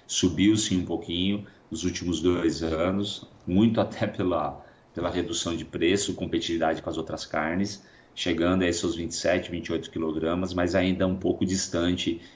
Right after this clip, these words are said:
daqueles trinta e quatro, trinta e cinco, trinta e seis quilogramas que a gente observava,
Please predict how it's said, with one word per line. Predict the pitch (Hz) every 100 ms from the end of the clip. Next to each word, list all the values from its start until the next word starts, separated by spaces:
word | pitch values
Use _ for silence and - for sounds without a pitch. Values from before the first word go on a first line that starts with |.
| -
daqueles | - - 85 85 -
trinta | 90 82 80
e |
quatro, | - 85 85 - -
trinta | 85 82 82
e |
cinco, | 82 - 85
trinta | - 92 87
e | 82
seis | - 85
quilogramas | - 85 80 80 87 -
que |
a | 87
gente | 90 -
observava, | 82 82 - 85 76 80 82 82